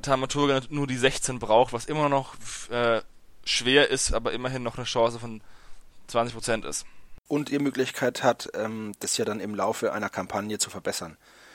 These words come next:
Speaker 2: Wenn er sagt, er möchte das unbedingt haben, dann verbessert er das halt.
Speaker 1: Wenn, wenn er dann aufstei-, wenn er dann aufsteigt, kann er ja, wie gesagt, entweder den Willen erhöhen oder, ähm,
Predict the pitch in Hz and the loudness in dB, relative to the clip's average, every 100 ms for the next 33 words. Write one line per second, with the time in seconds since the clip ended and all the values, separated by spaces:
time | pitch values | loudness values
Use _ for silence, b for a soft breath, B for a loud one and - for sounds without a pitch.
0 | b b b 95 107 107 113 - 110 120 | b b b 0 2 4 4 2 -2 -2
1 | - 123 - 123 120 110 - 101 120 147 | -2 -2 -2 0 -2 -2 0 2 2 0
2 | 135 - - 113 113 117 - 117 120 - | -6 -16 -2 0 0 -2 -6 -4 0 0
3 | 104 76 - - 67 - _ _ _ _ | -2 -4 -4 -4 -10 -14 _ _ _ _
4 | _ _ _ _ - - 110 - 85 - | _ _ _ _ -14 -6 -6 -6 -16 -2
5 | 117 123 120 87 120 - - 131 80 123 | 0 2 2 4 4 4 4 4 2 0
6 | 120 120 - 113 143 - 131 131 135 123 | 0 0 2 2 2 4 4 4 2 4
7 | 117 117 120 117 113 120 120 117 110 107 | 4 4 2 -2 0 -2 0 0 0 0
8 | 135 160 180 185 - - 127 127 143 151 | 4 4 2 -6 -8 -4 -2 2 4 4
9 | 156 B B B B 135 139 139 139 131 | 0 B B B B 6 8 10 10 8
10 | b b b b - - 120 120 120 120 | b b b b -2 8 12 12 10 6
11 | 120 117 | -2 -8